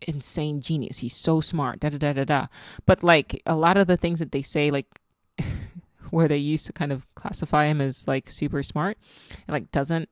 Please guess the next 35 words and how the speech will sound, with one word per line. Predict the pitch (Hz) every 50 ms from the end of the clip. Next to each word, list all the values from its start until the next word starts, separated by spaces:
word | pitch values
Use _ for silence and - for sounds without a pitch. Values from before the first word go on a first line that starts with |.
| - -
add | - 160 160 165
up, | 180 190 202 202
but | - -
you | - -
kind | 143 - - 147
of | 143 123
go | 139 139
along | 139 135 139 139 139
with | 147 156 -
it | 185
because | 160 - - 147
you're | - 139
being | - 135 127 131
told, | - - - 139 135 135 131
"No, | 135 131
this | 127 135 123 -
guy's | - 131 110 123 120
a | 123
genius," | 123 - - 131 123 113 - 127 - -
right? | - 123 107 117 - _ _ - - - - -
And | - 151
you | 139
expect | 123 - - 156 135 - -
him | 147 131 -
to | - -
be | - 202 196
a | 156
genius | - - 135 127 127 127 -
because | - - - 127 -
everybody | 139 131 - 127 131
keeps | - - 131 -
calling | - - 139 123 - 135
him | 127 -
a | -
genius. | 170 - - 135 - - - - -